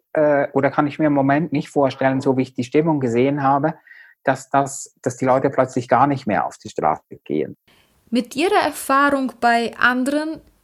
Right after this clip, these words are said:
Speaker 2: ähnlichen politischen Verwerfungen, wie könnte das Ihrer Meinung nach enden?
Speaker 1: Wenn man jetzt davon ausgehen würde, dass es so eine, eine sogenannte farbige Revolution wäre oder geben würde,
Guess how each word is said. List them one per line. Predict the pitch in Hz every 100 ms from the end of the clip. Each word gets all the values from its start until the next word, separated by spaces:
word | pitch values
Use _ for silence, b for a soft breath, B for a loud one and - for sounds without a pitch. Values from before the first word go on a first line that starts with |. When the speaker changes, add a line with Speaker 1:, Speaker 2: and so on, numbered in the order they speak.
| _ -
Speaker 2:
ähnlichen | 320 302 220 196 - 208 202 196 196
politischen | 214 208 220 - 214
Verwerfungen, | 214 208 202 202 208 226 226 240 262 269 B B B B _ _ _
wie | - 349
könnte | - 370 427 302
das | 247 240 -
Ihrer | - 247
Meinung | 254 254 254 254 226
nach | 240 233 -
enden? | - 311 285 - 190 202 - _ _ _ -
Speaker 1:
Wenn | 135
man | 131 135
jetzt | 131 131
davon | 135 139
ausgehen | 131 139 151 - 143
würde, | 131 160 151
dass | 131 131
es | 127 -
so | 131
eine, | 107 127 120 -
eine | 120 123 120
sogenannte | - 139 131 127 123
farbige | 123 127 139 139
Revolution | 131 123 120 117 - 131 147 127
wäre | 95 107 107 143
oder | 95 110
geben | - 117 120 120 110
würde, | 104 107 117 156 175